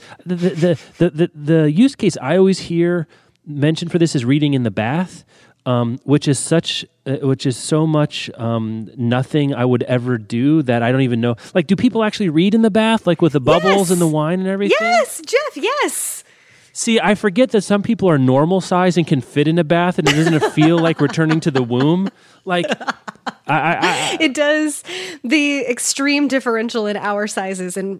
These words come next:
Speaker 2: particular <laughs> might come into play here. But yeah, I read in the bubble bath, like, on a weekly basis.
Speaker 1: Yeah. Uh, well, good. Then, then this is for you because, like,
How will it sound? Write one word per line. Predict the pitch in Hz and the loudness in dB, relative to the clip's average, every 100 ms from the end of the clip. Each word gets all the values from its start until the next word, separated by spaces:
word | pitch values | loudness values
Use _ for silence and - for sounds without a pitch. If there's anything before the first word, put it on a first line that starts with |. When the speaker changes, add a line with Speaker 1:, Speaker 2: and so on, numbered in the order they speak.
| _ | _
Speaker 2:
particular | - 202 214 - 220 302 - - - - | -10 -6 -6 -2 0 0 -2 -12 -4 -2
<laughs> | 370 254 262 | -2 -2 -4
might | 262 226 220 | -6 -4 -6
come | - 214 | -6 -8
into | 208 196 | -8 -10
play | 185 190 | -10 -8
here. | 202 | -8
But | - | -4
yeah, | 226 - | -4 0
I | 247 330 349 - - - - | 0 0 -4 -8 -20 -20 -18
read | 196 240 254 233 | -6 -2 0 0
in | |
the | 240 | 0
bubble | 208 208 | -2 -4
bath, | 196 185 190 | -4 -4 -4
like, | 185 180 - | -6 -8 -6
on | 196 | -4
a | 190 | -4
weekly | 180 170 175 | -6 -6 -10
basis. | - 151 - 269 - - | -10 -12 -10 -10 -8 -2
Speaker 1:
Yeah. | 123 107 | 0 0
Uh, | 147 160 175 | -2 0 2
well, | 185 | 2
good. | 151 139 175 127 | 0 0 0 2
Then, | 151 | 0
then | 151 170 | 0 0
this | 175 180 | 0 -2
is | 151 | -4
for | 156 | -4
you | 160 147 | -2 -2
because, | 123 143 117 | -2 -2 -2
like, | 117 | -2